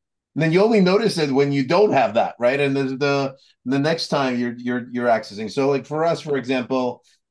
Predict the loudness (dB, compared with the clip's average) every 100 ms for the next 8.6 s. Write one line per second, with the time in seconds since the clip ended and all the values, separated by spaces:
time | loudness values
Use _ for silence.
0 | _ 0 2 2 -2 -6 -6 -4 -2 -2
1 | 0 0 0 -2 -2 -2 -2 -6 -8 -6
2 | -4 -4 -4 -8 _ _ _ _ 2 4
3 | 2 0 -8 _ _ _ _ -8 -8 -6
4 | -6 -4 -4 -4 -8 -4 -2 -2 -6 -14
5 | -16 -12 -12 -8 -4 -4 -4 -6 -4 -6
6 | -6 -8 -8 -4 -2 -2 -2 -6 -8 -6
7 | -6 -4 -6 -6 -6 -6 -6 -10 -16 _
8 | _ _ _ _ -20 -20